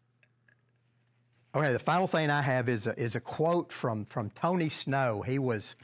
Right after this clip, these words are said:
um, a White House press secretary. He wrote an article in, in Christianity Today in, in two thousand and seven, it, and he called it Cancer's Unexpected Blessings. And, and it talks about him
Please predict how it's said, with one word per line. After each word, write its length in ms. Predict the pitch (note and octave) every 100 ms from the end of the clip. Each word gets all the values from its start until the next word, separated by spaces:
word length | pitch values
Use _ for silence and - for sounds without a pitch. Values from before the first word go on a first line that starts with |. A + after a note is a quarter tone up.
| - - - -
um, 380 | A#2+ A2 G2+ -
a 80 | A2+
White 280 | A2 B2 B2
House 300 | C3+ C3 -
press 320 | - C3 C3
secretary. 680 | C#3 C3 B2 - C3 C3+ C3 - - -
He 120 | D#3
wrote 200 | E3+ G#3
an 80 | E3
article 600 | D3+ F3+ F3+ - A#2 G#2 - _
in, 320 | - C#3+ B2 A#2
in 160 | C3
Christianity 720 | A#2+ E3+ F3 - D#3 D#3+ C#3+ C3
Today 440 | A#2 B2+ C3 B2
in, 140 | G#2+ G#2+
in 180 | A2+
two 200 | G#2 D3
thousand 560 | C#3 C3+ B2+ B2+ - A#2
and 140 | A2
seven, 540 | G#2 - B2 A#2+ G#2+ G#2 - - -
it, 240 | C3+ C3+ -
and 120 | B2+
he 80 | A#2+
called 520 | A#2+ D#3 D3+ E3 D3
it 220 | C#3 B2+ - - _
Cancer's 800 | - D#3+ F3+ F#3+ - E3+ D#3+ C#3+ -
Unexpected 1080 | D3 D3 D3 - - - C3 B2+ C3 A2 G2+
Blessings. 1000 | A2+ G#2+ A2 - - - G3+ - - - _ _ - - _
And, 220 | - A#2+ A#2
and 240 | E3 A2
it 100 | A2
talks 340 | - C3 C3
about 320 | C3+ A2+ A#2 A2
him 440 | B2+ B2+ A#2+ A2